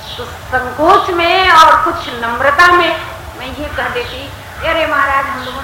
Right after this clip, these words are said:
से क्या बनता है, आप काहे ऐसे ऐसी बात कहते रहते हैं?"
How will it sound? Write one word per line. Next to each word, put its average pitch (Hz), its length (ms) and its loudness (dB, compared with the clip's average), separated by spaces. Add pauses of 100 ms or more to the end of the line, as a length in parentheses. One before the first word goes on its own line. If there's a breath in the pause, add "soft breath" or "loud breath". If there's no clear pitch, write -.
से 254 80 -12
क्या 247 260 -2
बनता 233 340 -4
है, 226 340 -4
आप 226 200 2
काहे 240 200 -2
ऐसे 226 420 -8
ऐसी 226 240 -14
बात 214 260 2
कहते 226 260 -8
रहते 220 300 -8
हैं?" 214 320 -12